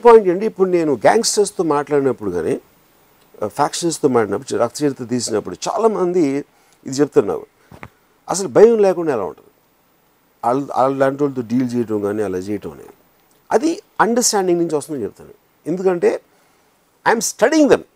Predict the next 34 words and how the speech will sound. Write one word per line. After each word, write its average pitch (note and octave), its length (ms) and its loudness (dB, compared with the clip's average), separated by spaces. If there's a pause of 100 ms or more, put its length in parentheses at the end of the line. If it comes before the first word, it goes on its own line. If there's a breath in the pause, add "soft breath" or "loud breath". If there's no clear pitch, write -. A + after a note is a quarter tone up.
(200)
ఇప్పుడు C3 160 2
ఒక D#3+ 100 2 (280)
జువాలజిస్ట్, G3+ 680 2 (440)
ఒక A#2 160 -8
బయాలజిస్ట్ E3 500 0
ఉన్నాడు A2+ 200 -4
అనుకోండి, - 260 -12 (180)
అమ్మాయి A2 300 -4
ఒక G#2 100 -6 (720)
న్యాచురలిస్ట్, F3 520 2 (1120 soft breath)
ఆడు - 120 2 (100)
పావును, C#3+ 360 2 (840)
దీన్ని B2 220 2 (180)
ఆడు A#2+ 140 -2
వెళ్ళి C#3+ 180 -8 (220)
చేస్తా C#3+ 200 -2
ఉన్నాడు. G2 180 -2
ఎందుకంటే G#3+ 360 2
they G3 180 10
know, A#3 120 10 (180)
they D3 140 6
know G#3 200 8
the - 140 4
characteristics A3+ 640 2
of G3 100 4
those E3 200 2
animals. C#3+ 280 -2 (800)
అంత F#3+ 220 2
మాత్రాన B3 240 8 (120)
పాము G#3+ 240 8
కరవదని G3 500 4
కాదు, F#3 320 4
లేకపోతే, F3 380 0 (520)
ఆ, - 20 0